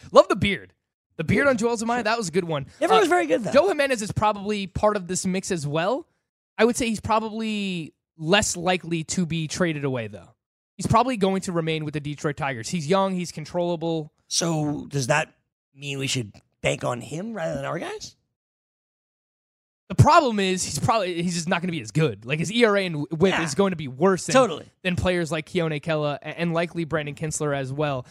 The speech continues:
Speaker 1: Uh, but he was someone who was thought to have upside to be the closer of the future out there in Detroit. Uh, and as of now, it looks like he has that role. Getting back to Brandon Kinsler, Greg,
Speaker 2: Yeah.
Speaker 1: who is really going to push him for that closer's job? You know, they brought up Jose Urena, who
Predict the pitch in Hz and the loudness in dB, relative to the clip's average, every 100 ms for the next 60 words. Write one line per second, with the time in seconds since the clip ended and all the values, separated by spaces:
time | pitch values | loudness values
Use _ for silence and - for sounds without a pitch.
0 | - - 143 160 202 220 - 202 185 180 | -20 -8 -2 0 2 2 2 0 0 0
1 | 175 - 170 - 156 165 185 - 180 - | 0 0 0 -2 -4 0 0 0 -2 0
2 | 165 160 160 175 160 170 165 165 147 139 | -2 -2 -4 -2 -2 -2 0 0 -4 -6
3 | 170 160 165 139 156 156 151 165 151 - | -4 -2 -2 -2 -2 -2 -2 -2 -4 0
4 | 165 156 - - - 147 180 185 196 185 | 0 0 -4 -18 -6 -4 0 2 2 0
5 | 202 196 220 - 208 180 _ _ _ 226 | 0 0 -2 -2 -4 -4 _ _ _ 0
6 | 202 208 202 214 202 214 220 120 _ _ | 2 2 2 0 2 4 2 0 _ _
7 | 226 294 269 - 214 214 196 - 226 196 | 4 6 2 2 0 0 -2 -2 -2 0
8 | 139 262 208 131 _ _ _ _ _ _ | 2 2 2 -2 _ _ _ _ _ _
9 | _ - 254 302 208 240 247 202 208 214 | _ 6 8 8 2 -2 -2 0 2 0
10 | - 233 220 202 233 240 - 180 180 - | 0 0 0 0 0 0 0 -2 -2 -2
11 | 185 185 - 190 190 180 156 165 202 123 | 0 -2 -2 -2 -2 -2 -2 -2 -4 -6
12 | 120 160 165 143 175 208 - 180 180 185 | -2 0 0 0 2 0 0 0 0 -2
13 | 170 139 151 175 190 175 160 151 | -2 -2 -2 -2 -2 0 0 -2